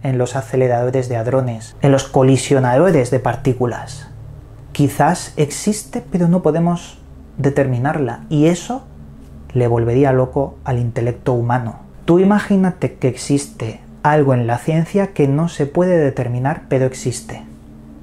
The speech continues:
Algo que se sale de toda, eh, determinación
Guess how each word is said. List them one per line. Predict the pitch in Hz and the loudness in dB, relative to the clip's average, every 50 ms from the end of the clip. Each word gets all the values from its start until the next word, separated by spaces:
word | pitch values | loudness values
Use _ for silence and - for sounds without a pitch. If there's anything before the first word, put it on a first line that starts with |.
| - - - - - - - - - - - - - - - | -20 -20 -20 -20 -20 -20 -20 -20 -20 -20 -20 -20 -20 -6 0
Algo | - 151 160 156 170 175 | 2 2 4 2 2 0
que | - 147 | 0 -2
se | 131 - 131 | -2 -2 -4
sale | - - 156 160 175 175 180 - - - - - - | -2 0 2 2 2 2 0 -2 -8 -18 -14 -6 -2
de | 131 127 127 123 - - - - - | 0 0 0 0 -2 -8 -16 -8 -2
toda, | - 143 143 143 143 143 139 139 143 - - - | 0 2 2 4 4 4 4 2 0 -2 -4 -4
eh, | 127 123 123 123 123 117 120 | -2 -2 0 -2 -2 -2 0
determinación | 131 139 139 - 135 127 127 123 120 117 110 113 - - 147 170 226 240 175 - | -2 -2 0 0 -2 -2 -2 -4 -4 -4 -6 -8 -6 -4 -2 0 0 0 -2 -4